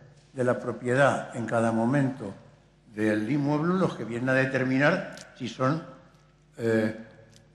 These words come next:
bienes que hay que proteger o que no hay que proteger. O sea, cuando el Ayuntamiento de Madrid plantea que hay que protegerlo porque llega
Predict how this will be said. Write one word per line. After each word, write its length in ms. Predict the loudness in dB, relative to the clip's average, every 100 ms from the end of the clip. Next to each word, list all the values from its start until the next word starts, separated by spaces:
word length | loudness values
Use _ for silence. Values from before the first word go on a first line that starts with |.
| _
bienes 380 | 0 2 2 0
que 60 | -2
hay 80 | 0
que 80 |
proteger 420 | 0 -2 -2 -2 -2
o 60 |
que 60 | -2
no 60 |
hay 60 | -4
que 100 | -6
proteger. 460 | -6 -8 -8 -6 -8 -8 -20 -20 _ _ _ _ _ _ _
O 40 |
sea, 240 | -6 -6 -6
cuando 300 | -10 -4 -2
el 60 |
Ayuntamiento 480 | -2 -2 -2 -2 -2
de 80 | 0
Madrid 300 | 0 0 -2
plantea 680 | -4 -4 -4 -4 0 2
que 60 | 2
hay 60 | -2
que 100 | -2
protegerlo 600 | -2 -2 -2 0 0 -2
porque 240 | -4 -4
llega 300 | -4 -2 -4